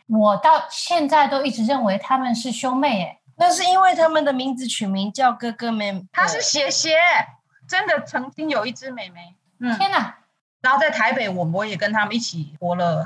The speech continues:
Speaker 3: 好几年，只是说后来因为要出国念书，把他们带回来。这两只猫呢，也是我担心跟丁丁不和，没有想到丁丁非常的照顾他们，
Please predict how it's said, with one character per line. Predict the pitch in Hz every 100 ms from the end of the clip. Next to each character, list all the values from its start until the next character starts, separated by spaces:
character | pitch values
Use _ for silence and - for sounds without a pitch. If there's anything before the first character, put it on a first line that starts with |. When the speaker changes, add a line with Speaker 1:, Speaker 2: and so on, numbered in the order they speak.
| -
Speaker 3:
好 | 190
几 | 190 185
年， | 160 139 - - _ _
只 | 214
是 | 277
说 | 277 254
后 | 269
来 | 214 196
因 | 214
为 | 220 208
要 | 208 190 180 170 165 170 - _ _ -
出 | 247
国 | 220
念 | 226 220
书， | 214 208 196
把 | 180
他 | 196
们 | 185 -
带 | 185
回 | 175 -
来。 | - - - -
这 | - 403
两 | 254 165 175
只 | 220 233
猫 | 233 233 220 233
呢， | 220 202 196 - -
也 | 247 226
是 | - 349 277
我 | 226 247
担 | 277 285
心 | 302
跟 | 294 277 277 285 285 277 277 277 277 285 _ _
丁 | 277 277
丁 | 277 262
不 | 311
和， | 233 214
没 | 277
有 | 349 392
想 | - 220
到 | 262 277
丁 | 277
丁 | 277
非 | 277 269
常 | 247
的 | 214
照 | - 240
顾 | 208 214 190
他 | - 180
们， | 180 151